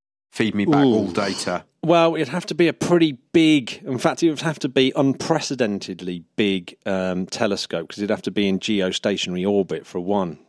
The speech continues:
Speaker 2: So it was,
Speaker 1: Maybe a,
Speaker 2: so
Speaker 1: maybe a dr-, maybe a drone will be cheaper.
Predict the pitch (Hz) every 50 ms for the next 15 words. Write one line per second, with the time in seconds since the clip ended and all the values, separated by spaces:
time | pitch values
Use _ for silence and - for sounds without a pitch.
0 | _ _ - - 101 92 92 85 98 90 123 127 123 135 131 131 131 101 90 127
1 | 127 131 135 120 127 127 123 120 - 123 - - 127 127 123 123 123 120 117 -
2 | 117 117 113 113 110 104 101 92 - 95 87 - - 107 101 - - - 90 85